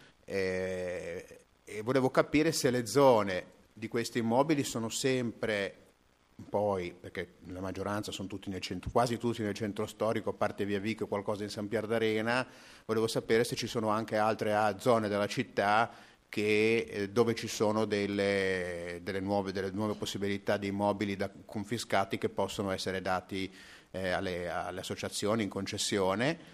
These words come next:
E, ehm, ecco, poi questa è una cosa importante su cui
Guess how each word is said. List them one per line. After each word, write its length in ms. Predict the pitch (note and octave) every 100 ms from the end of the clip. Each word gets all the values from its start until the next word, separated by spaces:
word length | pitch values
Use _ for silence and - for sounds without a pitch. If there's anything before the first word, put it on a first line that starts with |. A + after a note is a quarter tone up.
| - - _ _ _
E, 580 | A#2 A#2 B2+ C3+ C3+ A#2+
ehm, 1080 | A2 A2 G#2+ G#2 G#2 G2+ G2 F#2+ F#2 F#2 F2+ - -
ecco, 220 | B2+ A2+
poi 320 | - D#3 A#2 - - - _ -
questa 300 | - C#3 C#3+
è 40 | C3+
una 120 | B2+
cosa 420 | - B2+ A#2+ A#2+
importante 720 | A#2 A2 B2+ - C3+ D#3 E3+ D3+
su 200 | - -
cui 760 | A2+ G#2+ G#2+ G#2 G2+ G2 -